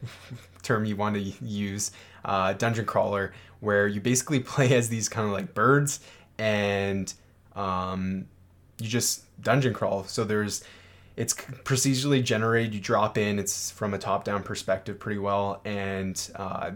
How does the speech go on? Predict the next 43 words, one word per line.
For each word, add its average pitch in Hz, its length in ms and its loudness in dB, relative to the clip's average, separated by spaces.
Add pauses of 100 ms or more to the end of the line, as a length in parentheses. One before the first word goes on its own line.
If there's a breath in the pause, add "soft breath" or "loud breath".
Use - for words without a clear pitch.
there's 104 680 -4
a 104 60 -8
bunch 120 180 0
of, 123 60 0
like, 104 120 -2
kinda, 104 340 -2 (180)
each - 460 -2 (220)
level 104 400 0
has 98 320 0
a 87 60 -2
bunch 95 220 -4
of 95 160 -8
mutants 127 380 2
kinda 113 200 0
scattered 104 400 -2
across, 104 500 -4 (420 loud breath)
and 101 500 -2
once 107 320 -2
you 107 380 0 (140)
wipe 113 300 2
out 107 240 6
all 107 220 0
of 104 80 -4
those 104 240 -2
mutants 98 420 -4
or - 60 -6
enemies 95 360 -4
in 95 80 -4
that 92 180 -6
area, 131 360 4
you 110 140 -2
progress 104 440 -4
to 104 120 -6
the 95 100 -6
next 107 300 -4
one. 139 320 -4 (400 loud breath)
Uh, 107 180 0
the 107 220 -2 (480)
kinda 147 280 4
cool 127 440 4
ass, 104 380 -2
like, 98 280 -4
m-, 101 120 -6